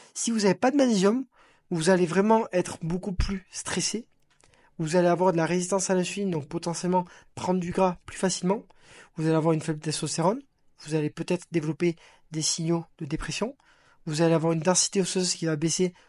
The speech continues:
potentiellement plus de risque de blessure. Hypersensibilité au stress et à l'anxiété. Pression artérielle plus élevée. Donc potentiellement pour les maladies cardiovasculaires, c'est pas fou. Et perturbation du fonctionnement neuromusculaire.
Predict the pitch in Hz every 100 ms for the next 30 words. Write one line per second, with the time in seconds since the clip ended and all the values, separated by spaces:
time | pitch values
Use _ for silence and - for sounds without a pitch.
0 | _ - 180 190 170 185 180 170 165 160
1 | 160 - 147 143 - 277 285 - _ _
2 | _ _ 247 202 220 196 202 - 185 175
3 | 208 180 - 196 196 - 156 151 - 165
4 | 254 - _ _ - - _ - - 202
5 | - 208 180 - 185 185 170 160 160 262
6 | 311 _ _ _ 151 151 151 165 170 160
7 | 175 180 175 - _ 160 151 160 156 165
8 | 165 160 170 165 165 - 165 165 - -
9 | 143 240 285 _ _ - _ _ 202 247
10 | - _ _ 233 - - 202 196 - 233
11 | 190 175 - 214 202 196 196 190 - 165
12 | 143 -